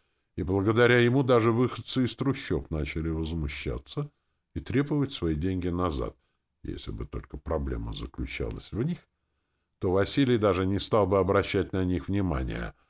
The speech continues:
Но проблема была в том, что среди подобных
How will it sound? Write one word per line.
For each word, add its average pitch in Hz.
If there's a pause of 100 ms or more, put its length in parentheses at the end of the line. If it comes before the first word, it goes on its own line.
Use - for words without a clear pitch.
(420)
Но 82
проблема 90
была 73
в -
том, 69
что -
среди 71 (120)
подобных 64